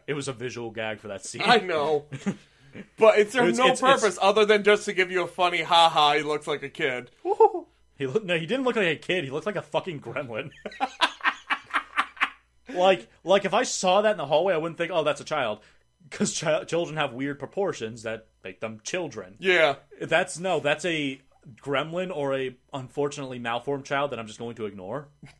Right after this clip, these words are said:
Speaker 1: unless it is in danger.
Speaker 2: Oh.
Speaker 1: Uh, go back, there's just one I want to say is, like, the Michael Pena and the two guys, the one, the black guy and the Russian guy, 'cause that is who they are. Um, they were
Speaker 2: Yeah,
Speaker 1: fine.
Speaker 2: I can't remember their
Speaker 1: I,
Speaker 2: names.
Speaker 1: I don't think they ever gave their names.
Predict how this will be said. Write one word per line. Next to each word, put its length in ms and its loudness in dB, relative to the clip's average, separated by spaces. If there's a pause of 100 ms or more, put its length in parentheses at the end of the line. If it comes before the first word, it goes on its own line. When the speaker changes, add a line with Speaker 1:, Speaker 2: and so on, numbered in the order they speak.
Speaker 1:
unless 280 -10
it 60 -14
is 140 -14
in 80 -16
danger. 460 -8 (560)
Speaker 2:
Oh. 340 2
Speaker 1:
Uh, 420 0 (120)
go 120 0
back, 260 -6
there's 160 -6
just 120 -14
one 120 -4
I 120 -6
want 200 -10
to 60 -14
say 160 -8
is, 100 -12
like, 260 -10
the 280 -4 (220)
Michael 320 -10
Pena 420 -10
and 100 -12
the 40 -14
two 200 -16
guys, 460 -10
the 100 -18
one, 400 -18 (200)
the 100 -10 (120)
black 260 -6
guy 180 -6
and 80 -12
the 60 -12
Russian 300 -10
guy, 160 -18
'cause 140 -20
that 160 -12
is 100 -18
who 160 -16
they 140 -8
are. 320 -8 (760)
Um, 480 -8 (180)
they 120 -4
were 100 -2
Speaker 2:
Yeah, 60 -10
Speaker 1:
fine. 160 -8
Speaker 2:
I 180 -20
can't 160 -16 (160)
remember 280 -20
their 260 -18
Speaker 1:
I, 100 -10
Speaker 2:
names. 160 -16
Speaker 1:
I 100 -12
don't 120 -14
think 120 -18
they 140 -8
ever 160 -10
gave 160 -10
their 100 -14
names. 280 -20